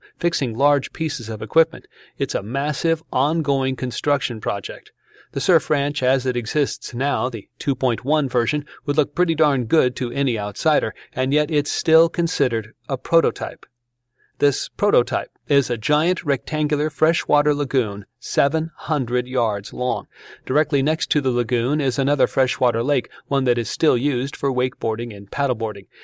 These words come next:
The area is surrounded by dozens of trees, some of them planted to create a buffer for wind, since wind affects the formation of the wave.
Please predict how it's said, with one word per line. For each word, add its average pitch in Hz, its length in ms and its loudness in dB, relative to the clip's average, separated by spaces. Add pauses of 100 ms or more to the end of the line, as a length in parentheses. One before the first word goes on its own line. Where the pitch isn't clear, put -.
(220)
The 147 180 2
area 175 240 4
is 139 140 0
surrounded 151 520 0
by 117 180 0
dozens 131 380 -2
of 127 120 -4
trees, - 580 -2
some 147 260 0
of 113 100 0
them 113 180 -2
planted 147 400 -4
to 139 100 -4
create 135 260 2
a 104 100 -4
buffer 127 440 -2
for 113 160 -4
wind, 113 420 -4
since - 300 -6
wind 143 300 -2
affects 117 360 -4
the 120 200 -6
formation 127 580 -2
of 101 80 -12
the 110 80 -6
wave. 123 380 -2